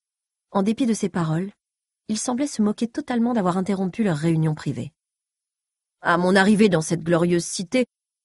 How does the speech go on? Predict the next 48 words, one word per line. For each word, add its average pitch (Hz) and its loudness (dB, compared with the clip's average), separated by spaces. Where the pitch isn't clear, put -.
je 240 -4
suis 254 -2
immédiatement 262 2
allé 208 4
présenter 214 2
mes 196 4
hommages 208 4
au 196 0
palais 226 2
où 220 2
l'on 190 0
m'a 180 2
informé 202 2
qu'il 170 -4
me 160 2
faudrait 175 0
attendre 175 0
une 196 2
semaine 214 2
au 185 2
moins 180 2
avant 147 0
de 147 0
rencontrer 160 0
le 147 0
roi. - -8
J'ai 262 4
donc 247 4
inscrit 214 2
mon 208 4
nom 196 4
sur 180 -2
une 185 4
liste 180 0
d'attente 170 0
avant 156 0
de 160 2
demander 156 2
à 160 2
mon 143 0
cocher 175 0
de 190 0
me 170 2
faire 175 0
visiter 196 0
cette 196 0
ville 214 2
splendide. 196 0